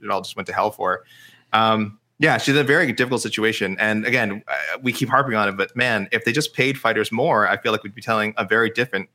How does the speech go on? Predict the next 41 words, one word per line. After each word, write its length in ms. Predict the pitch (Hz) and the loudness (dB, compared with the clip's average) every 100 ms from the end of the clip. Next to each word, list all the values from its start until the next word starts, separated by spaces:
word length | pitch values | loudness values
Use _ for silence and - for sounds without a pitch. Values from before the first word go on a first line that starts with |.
| - | -2
uh, 160 | 95 | -2
Joanne 400 | 92 107 104 110 | 0 0 2 0
Wood 140 | 113 135 | 0 -2
story. 360 | - 92 87 - - - - - | -2 0 -2 -4 -16 -20 -16 -4
Because 340 | 120 127 - | 0 2 2
yeah, 120 | 190 | 2
you're 140 | 123 123 | 4 4
right. 260 | 127 107 | 2 0
She 140 | - 139 | -2 0
took 160 | 151 151 | 2 2
that 200 | 139 - | 2 2
fight 240 | 127 151 | 0 0
because 500 | 131 131 135 131 - _ _ _ _ - - | -4 0 0 0 -6 _ _ _ _ -8 0
I 60 | |
don't 140 | 135 226 | 2 2
think, 220 | 156 143 | -2 0
like, 140 | 139 131 | 2 2
you 80 | |
know, 60 | 131 | 2
we 80 | 135 | 2
say, 140 | 135 | 2
"Oh, 100 | 120 | 2
she 120 | 113 113 | 2 0
was 120 | 101 | -2
bored. 240 | 117 110 | 2 2
She 60 | - | 2
wants 160 | 104 - | -2 0
to 60 | |
stay 40 | 104 | 2
active." 320 | 131 101 95 - _ _ _ | 2 0 -4 -8 _ _ _
She 80 | - 233 | -4 -2
wants 120 | 131 | 2
to 60 | |
stay 40 | 110 | 2
active 220 | 135 - | 2 -2
'cause 100 | 110 | -6
she 80 | - | -4
wants 140 | 104 | -4
to 60 | 95 | -4
get 120 | 87 | -6
paid. 320 | - 254 117 | -4 -4 -8